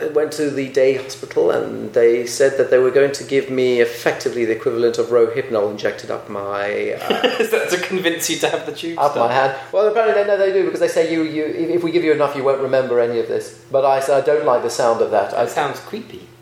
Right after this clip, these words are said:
Speaker 1: Yeah, I don't like the sound of having amnesia induced. And they sort of said, "The doctor will speak to you afterwards,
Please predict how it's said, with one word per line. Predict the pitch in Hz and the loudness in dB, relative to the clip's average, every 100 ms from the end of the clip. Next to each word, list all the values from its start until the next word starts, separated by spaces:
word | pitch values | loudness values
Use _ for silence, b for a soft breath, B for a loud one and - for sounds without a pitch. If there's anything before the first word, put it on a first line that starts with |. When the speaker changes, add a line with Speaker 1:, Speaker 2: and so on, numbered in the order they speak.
| - | -6
Speaker 1:
Yeah, | 135 127 101 | 0 2 2
I | 120 | 2
don't | 151 151 | 2 2
like | 135 135 | 2 0
the | |
sound | 131 131 120 | 0 0 2
of | 120 113 | 0 0
having | 120 120 113 | 2 2 2
amnesia | 113 117 117 113 117 | 0 -4 -4 0 0
induced. | 110 107 113 - B B | 0 -6 -8 -8 B B
And | 160 | 2
they | |
sort | 190 151 | 2 2
of | |
said, | - - - - | 2 0 -2 0
"The | 143 | 2
doctor | 165 170 170 - 151 | 4 2 0 -2 0
will | 139 | 0
speak | - 160 151 | -2 -4 -4
to | 139 | 0
you | 127 | 2
afterwards, | 131 120 113 113 - - | 2 0 0 0 -2 -14